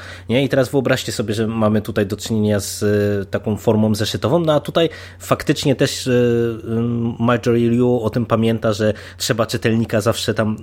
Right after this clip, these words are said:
złapać, żeby od razu sięgnął po ten kolejny, e, zeszyt, e, i, i sprawdził, jak się dalej,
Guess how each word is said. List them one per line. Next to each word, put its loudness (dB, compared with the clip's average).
złapać, 0
żeby 2
od 2
razu 2
sięgnął 0
po -10
ten -2
kolejny, 2
e, 2
zeszyt, -2
e, 2
i, -6
i -4
sprawdził, -2
jak 0
się 0
dalej, 0